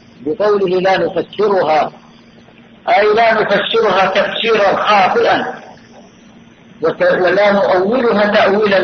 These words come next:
مذموما. والمطلوب أن تفسر بالتفسير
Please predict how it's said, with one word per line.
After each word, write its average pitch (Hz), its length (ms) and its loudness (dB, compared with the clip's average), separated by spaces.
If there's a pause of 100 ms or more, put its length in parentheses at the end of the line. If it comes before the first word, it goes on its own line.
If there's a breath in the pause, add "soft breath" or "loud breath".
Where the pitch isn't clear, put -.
(160)
مذموما. 170 680 -2 (1300)
والمطلوب 160 680 -2
أن 147 200 -2
تفسر 175 840 -2
بالتفسير - 1040 -4